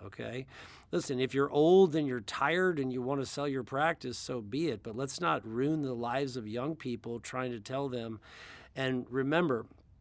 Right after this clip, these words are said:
one of the most important things for you to realize is that almost all knowledge is bias. And so it is important that you understand my bias, right?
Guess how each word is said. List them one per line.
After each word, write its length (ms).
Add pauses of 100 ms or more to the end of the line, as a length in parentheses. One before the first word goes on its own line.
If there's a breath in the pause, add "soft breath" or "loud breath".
(440)
one 180
of 160
the 140
most 420
important 580
things 400
for 180
you 200
to 120
realize 840
is 300
that 200
almost 600
all 880
knowledge 840 (600 loud breath)
is 180
bias. 720 (220)
And 480 (100)
so 380
it 160
is 200
important 720
that 260
you 280
understand 560
my 180
bias, 720
right? 340